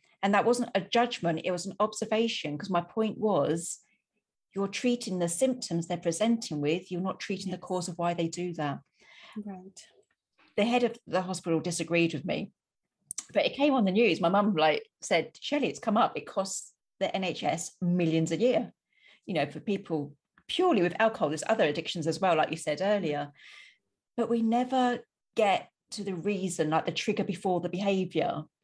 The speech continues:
Speaker 2: Right.
Speaker 1: And so when you're saying that, I was nodding away. It's just sort of like, as you say, like, you might, you know, like, if there's a childhood trauma, sometimes it's not a massive trauma. It's not always, like,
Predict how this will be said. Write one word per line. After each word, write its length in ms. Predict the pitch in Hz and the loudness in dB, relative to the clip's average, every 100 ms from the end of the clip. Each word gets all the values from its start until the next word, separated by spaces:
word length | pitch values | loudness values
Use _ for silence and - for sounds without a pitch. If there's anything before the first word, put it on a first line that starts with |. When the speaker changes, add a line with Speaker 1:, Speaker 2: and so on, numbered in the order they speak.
| _ - 214 | _ -12 -6
Speaker 2:
Right. 400 | 214 165 - - _ _ _ 202 | -6 -6 -12 -20 _ _ _ -2
Speaker 1:
And 100 | 196 | 0
so 120 | 226 | 2
when 120 | 220 | 2
you're 100 | 208 | 2
saying 360 | 208 233 226 202 | 2 4 4 6
that, 100 | 175 | 6
I 40 | |
was 180 | 175 175 | 4 2
nodding 280 | 190 190 185 | -2 -2 0
away. 240 | 214 190 | 2 4
It's 80 | 165 | 2
just 240 | 196 - | -6 -8
sort 140 | - 180 | -4 -2
of 80 | 196 | 2
like, 100 | 180 | 2
as 140 | 196 | 2
you 60 | 208 | -2
say, 180 | 220 | 0
like, 180 | 185 175 | 2 0
you 60 | 196 | 0
might, 360 | 202 196 - _ _ - | -2 -2 -4 _ _ -10
you 140 | 185 | -6
know, 260 | 160 160 156 | -2 -2 -2
like, 180 | 165 - | -2 -4
if 80 | |
there's 120 | 208 196 | -6 -8
a 60 | |
childhood 580 | 190 185 170 165 170 165 | -6 -4 -2 -2 -4 -10
trauma, 680 | - 165 151 147 156 151 143 _ _ _ _ _ _ _ _ _ _ _ _ _ _ _ _ - | -6 -4 -2 -2 -4 -6 -10 _ _ _ _ _ _ _ _ _ _ _ _ _ _ _ _ -10
sometimes 320 | 262 302 262 | -4 0 0
it's 60 | - | 2
not 240 | - - - _ _ - | 0 0 -10 _ _ -2
a 80 | 196 | 0
massive 440 | 208 269 247 180 | 2 0 0 -2
trauma. 360 | - 165 151 151 | -2 0 0 0
It's 180 | - 226 | -4 -2
not 160 | 220 | -2
always, 320 | 202 208 196 170 | 0 0 0 2
like, 260 | 156 - | 2 0